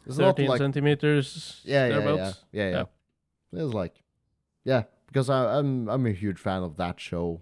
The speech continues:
Speaker 1: as well as Jujutsu Kaisen, Demon Slayer, Attack on Titan, of course. But yeah, um,
Speaker 2: Yeah, I, w-, I will say this about the anime figurines, though.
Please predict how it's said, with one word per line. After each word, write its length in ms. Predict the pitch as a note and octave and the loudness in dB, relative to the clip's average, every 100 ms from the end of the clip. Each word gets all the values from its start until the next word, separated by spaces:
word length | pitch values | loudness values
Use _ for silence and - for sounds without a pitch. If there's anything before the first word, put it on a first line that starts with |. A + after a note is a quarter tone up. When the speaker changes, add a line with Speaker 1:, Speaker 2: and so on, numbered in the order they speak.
| - | -8
Speaker 1:
as 380 | F2+ D#2+ E2+ F2 | -6 -6 -10 -10
well 260 | F2 F2 | -6 -6
as 280 | E2+ D#2+ - - _ _ _ _ - | -6 -10 -16 -20 _ _ _ _ 0
Jujutsu 380 | B2+ G2 G2 G2+ | 0 0 -4 -4
Kaisen, 680 | G#2+ F#2+ F2+ F#2+ F2+ F2+ F2 | 0 0 0 -2 -2 -2 -2
Demon 220 | G2 G2 | -2 -2
Slayer, 580 | - G2 F2+ F2 E2 - _ _ - | -2 -2 0 -2 -6 -10 _ _ -20
Attack 220 | - A2+ G#2 | -10 -6 -4
on 80 | |
Titan, 300 | F#2+ G#2 F#2 | -2 -4 -4
of 120 | F2+ - | -10 -4
course. 300 | A2+ G#2 - | 0 0 -4
But 180 | G#2+ G#2 _ _ _ _ _ - | -6 -8 _ _ _ _ _ -4
yeah, 220 | B2+ A2+ - _ - | 0 0 -2 _ -10
um, 220 | G2 G2 | -4 0
Speaker 2:
Yeah, 120 | F#3+ F#3+ | 2 4
I, 20 | |
w-, 180 | G#3+ G#3 | 2 2
I 120 | F#3+ | 4
will 180 | A3 G#3 | 4 4
say 240 | - D#3+ | 2 0
this 260 | C#3 D3 - | 2 0 0
about 320 | B2+ B2 B2+ | -2 -2 -2
the 100 | C3+ | -2
anime 280 | B2 B2+ B2 | -2 -2 -4
figurines, 540 | C3 B2 B2 B2+ B2+ | -6 -6 -4 -4 -6
though. 260 | - C#3 C#3 | -4 -4 -4